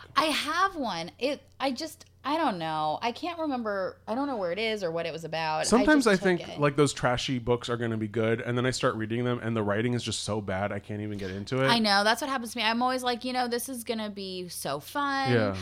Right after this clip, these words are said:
Speaker 1: But there, you think it's gonna be this, like, fun, sort of trashy, like, pacey, like,
Speaker 2: Yeah,
Speaker 1: like,
Speaker 2: page
Speaker 1: trashy
Speaker 2: turner.
Speaker 1: thing, page turner thing. But, like, those,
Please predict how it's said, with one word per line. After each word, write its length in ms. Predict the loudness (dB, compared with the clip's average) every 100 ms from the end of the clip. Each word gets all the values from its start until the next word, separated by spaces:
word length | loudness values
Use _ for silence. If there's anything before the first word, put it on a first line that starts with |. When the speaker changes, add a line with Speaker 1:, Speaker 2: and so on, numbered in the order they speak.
| -10 -12
Speaker 1:
But 360 | -2 2 2 -2 -20 _ -6
there, 380 | 2 2 2 -2
you 180 | -4 -4
think 220 | -2 -4
it's 140 | -4
gonna 220 | -6 -6 -4
be 100 | -4
this, 160 | -4
like, 200 | -6 -8 -10 -14
fun, 540 | -12 -4 -2 -2 -4 -6
sort 160 | -6
of 120 | -6 -6
trashy, 600 | -6 -4 -4 -4 -4 -4
like, 300 | -4 -4 -8
pacey, 840 | -12 -6 -4 -4 -6 -6 -6 -6 -8 -12 -18 -12
like, 420 | -2 0 -2 -6 -20 -16 -12 -12 -12 -18 -20 -20 2
Speaker 2:
Yeah, 220 | 8 10
Speaker 1:
like, 180 | 10 8
Speaker 2:
page 120 | 10
Speaker 1:
trashy 260 | 12 10 8
Speaker 2:
turner. 120 | 6
Speaker 1:
thing, 280 | 4 2 2
page 300 | 0 2 2
turner 240 | 2 4
thing. 220 | 2 2
But, 200 | 2 2
like, 240 | 2 0 -2 0
those, 400 | 0 0 -8